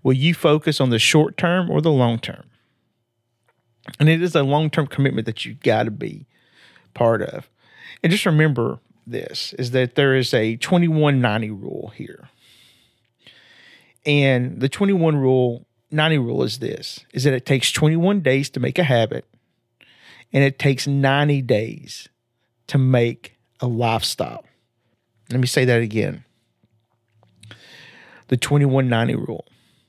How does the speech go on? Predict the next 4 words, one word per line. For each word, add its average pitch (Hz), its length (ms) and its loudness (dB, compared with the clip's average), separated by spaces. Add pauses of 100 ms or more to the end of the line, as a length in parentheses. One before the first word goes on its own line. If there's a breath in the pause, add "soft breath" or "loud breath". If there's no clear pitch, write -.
(580 loud breath)
It 135 180 0
takes - 300 0
twenty-one 151 520 2
days - 640 -4